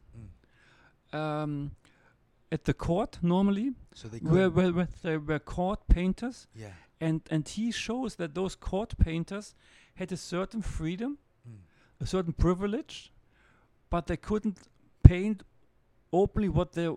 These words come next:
Speaker 2: were thinking in a
Speaker 1: Mm.
Speaker 2: certain repressive atmosphere.
Speaker 1: Yeah.
Speaker 2: But therefore they used the iconographic material
Speaker 1: Mm.
Speaker 2: and instruments to give their truth,
Speaker 1: To
Speaker 2: even
Speaker 1: hint.
Speaker 2: like to hide. And there's a certain art of hiding.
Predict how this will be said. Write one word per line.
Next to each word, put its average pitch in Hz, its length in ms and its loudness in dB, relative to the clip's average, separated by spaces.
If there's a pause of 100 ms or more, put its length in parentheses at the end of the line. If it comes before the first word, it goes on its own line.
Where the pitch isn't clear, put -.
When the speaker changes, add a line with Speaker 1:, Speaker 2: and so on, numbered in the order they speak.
(120)
Speaker 2:
were 160 380 2
thinking 208 540 0
in 139 140 -2
a 139 60 -2
Speaker 1:
Mm. 131 40 -8
Speaker 2:
certain 160 400 -4
repressive 175 520 -2
atmosphere. 131 720 -6
Speaker 1:
Yeah. 110 240 -14 (280)
Speaker 2:
But 151 220 -2
therefore 196 440 0
they 170 180 -2
used 175 380 -4
the 180 120 -6
iconographic 175 1080 -4 (340)
material 208 800 0 (140)
Speaker 1:
Mm. 107 460 -18 (160)
Speaker 2:
and 107 160 -2
instruments 208 800 2 (100)
to 160 300 -4
give 202 240 -2
their 214 160 2
truth, 202 500 -4
Speaker 1:
To - 100 -12
Speaker 2:
even 202 380 2
Speaker 1:
hint. 214 140 0 (640)
Speaker 2:
like 175 260 -2
to 185 100 0
hide. - 320 -4 (220)
And 170 140 0
there's 175 160 0
a 180 100 -2 (120)
certain 202 540 -2
art 185 300 -6 (360)
of - 140 -4 (140)
hiding. 160 440 2